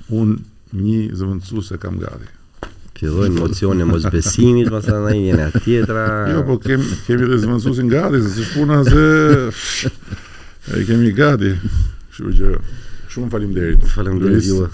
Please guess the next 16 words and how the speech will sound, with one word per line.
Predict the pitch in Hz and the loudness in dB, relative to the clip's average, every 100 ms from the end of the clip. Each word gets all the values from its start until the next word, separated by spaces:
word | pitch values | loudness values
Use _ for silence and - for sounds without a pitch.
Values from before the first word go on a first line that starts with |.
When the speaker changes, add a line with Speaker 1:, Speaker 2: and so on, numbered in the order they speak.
| - | -8
Speaker 1:
ishte | 92 - 95 90 87 95 | -8 -6 -4 -4 -6 -10
vërtet | 92 98 104 | -6 -6 -6
kënaqësi | 90 87 - 107 | -8 -8 -6 -2
edhe | 101 92 | 0 2
një | 95 | 2
herë | 90 82 - - - - - - - - - - - | 2 -2 -6 -16 -18 -18 -4 -2 -2 -6 -14 -14 0
uroj | 90 92 95 98 95 | 2 4 4 4 2
të | 95 - - - | -2 -8 -18 -8
kesh | 92 90 - | -6 -6 -6
një | 87 85 80 78 - | -6 -4 -2 -2 -2
jetë | 87 - - - - - | -4 -6 -14 -14 -16 -12
të | - | -6
lumtur | 92 90 90 82 | -2 -2 -2 -2
me | 82 82 82 82 | -2 -2 -4 -4
bashkëvuajtsen. | 80 78 78 95 104 - 117 117 - - - - - - - - - - - - | -6 -6 -6 -4 -4 -4 -6 -6 -10 -20 -20 -20 -20 -20 -20 -20 -10 -8 -8 -10
Benet, | 90 92 101 104 - | -6 -2 0 -2 -6